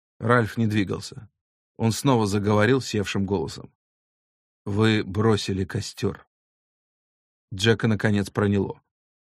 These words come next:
Он переводил взгляд с близнецов на Ральфа. «Они нам для охоты были нужны», — сказал он. «А то бы нам ее не окружить». И он вспыхнул виновато.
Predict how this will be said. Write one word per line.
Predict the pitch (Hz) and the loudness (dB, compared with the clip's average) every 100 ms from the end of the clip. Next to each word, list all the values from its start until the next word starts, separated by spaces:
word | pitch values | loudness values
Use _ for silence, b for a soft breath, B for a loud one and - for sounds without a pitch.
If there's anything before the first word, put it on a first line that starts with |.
| _ _ _ | _ _ _
Он | 117 120 | 0 2
переводил | 120 113 110 110 | 4 4 4 2
взгляд | 104 98 113 | -2 0 0
с | 98 | 0
близнецов | 95 101 101 98 117 - | -2 -2 -2 -2 -2 -2
на | 107 | -2
Ральфа. | 95 - - - _ _ _ _ _ _ _ _ _ _ - | -2 -6 -14 -20 _ _ _ _ _ _ _ _ _ _ 2
«Они | 123 143 | 4 6
нам | 156 160 135 | 4 2 2
для | 117 170 | 2 4
охоты | 185 254 208 | 4 4 4
были | 135 113 | 4 4
нужны», — | 110 107 113 | 2 2 -2
сказал | 95 117 104 101 | 0 0 0 0
он. | 90 - _ _ _ _ _ _ _ - | -2 -8 _ _ _ _ _ _ _ 0
«А | 123 | 2
то | 160 | 4
бы | 165 | 6
нам | 185 190 | 6 6
ее | 190 190 202 | 4 6 6
не | 196 | 4
окружить». | 202 214 160 165 165 _ _ _ _ _ _ _ - | 4 4 6 4 0 _ _ _ _ _ _ _ 2
И | |
он | 131 135 | 4 4
вспыхнул | - 120 - 101 | 0 -4 -2 -2
виновато. | 101 104 95 90 - | 0 2 0 -4 -14